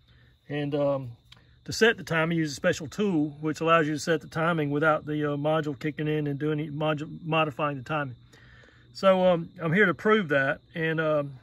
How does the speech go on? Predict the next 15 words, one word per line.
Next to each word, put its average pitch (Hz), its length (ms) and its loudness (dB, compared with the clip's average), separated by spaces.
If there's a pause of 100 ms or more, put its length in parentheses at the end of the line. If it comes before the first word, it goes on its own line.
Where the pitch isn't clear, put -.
(120)
I've 160 100 -8
already 170 160 4
done 170 460 0
a - 20 -4
little 180 160 0
bit 165 140 0
of 156 360 -8
playing 175 280 0
around 180 240 4
here, 151 160 0
and 156 160 -2
I've 156 100 0
discovered 175 340 -2
something, 143 400 -6 (160)
uh, 143 220 -4